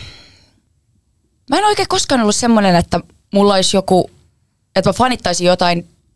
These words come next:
tiettyä asiaa tosi paljon. Et se on enemmän niin kuin just musiikissa vaikka, että sieltä täältä, että hei mä tykkään ton artistin tosta biisistä, mut mä en oikein muuten kuuntele sen tuotantoa tai, tai näin, mutta, äh, ei,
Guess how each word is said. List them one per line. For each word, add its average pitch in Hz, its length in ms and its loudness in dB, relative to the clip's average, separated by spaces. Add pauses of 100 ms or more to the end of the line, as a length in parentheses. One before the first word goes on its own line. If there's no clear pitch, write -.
(140)
tiettyä 208 460 0
asiaa - 460 -2
tosi 175 200 -6
paljon. - 240 -2
Et - 80 -8
se - 80 -4
on 185 100 -2 (260)
enemmän 190 360 0 (440)
niin 180 120 -2
kuin 170 120 0
just 175 160 -2
musiikissa - 460 -4
vaikka, - 240 -4
että - 220 -4 (320)
sieltä 185 360 0
täältä, 170 260 0
että 156 140 -4
hei 196 100 2
mä 190 80 -2
tykkään 180 440 -2 (400)
ton 185 160 2
artistin 170 440 -2
tosta 170 240 -2
biisistä, 160 380 -4
mut - 140 -4
mä 165 100 0
en 165 60 0
oikein 160 240 2
muuten 160 280 0
kuuntele 156 420 0 (720)
sen - 400 -6
tuotantoa - 540 -2
tai, - 320 -4 (1000)
tai 165 180 0
näin, 170 200 2
mutta, 170 260 0 (240)
äh, - 160 -6 (1120)
ei, 285 320 0